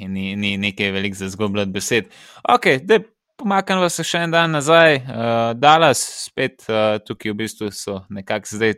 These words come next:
trenutno so na tem zmagovitem nizu. Eh, proti Ma-, Mavericks, proti Wizardsom, blowout, eh, tukaj Dončić ni bil spet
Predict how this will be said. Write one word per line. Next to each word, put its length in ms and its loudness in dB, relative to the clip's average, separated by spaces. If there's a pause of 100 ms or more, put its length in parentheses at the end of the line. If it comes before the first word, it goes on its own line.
trenutno 440 -8
so 140 -10
na 80 -6
tem 200 -6
zmagovitem 600 -6
nizu. 400 -2 (400)
Eh, 240 2
proti 320 -6
Ma-, 320 -6
Mavericks, 480 -4
proti 260 -6
Wizardsom, 800 0 (260)
blowout, 680 6 (120)
eh, 760 2
tukaj 520 -2
Dončić 560 -4
ni 140 -8
bil 160 0
spet 320 -4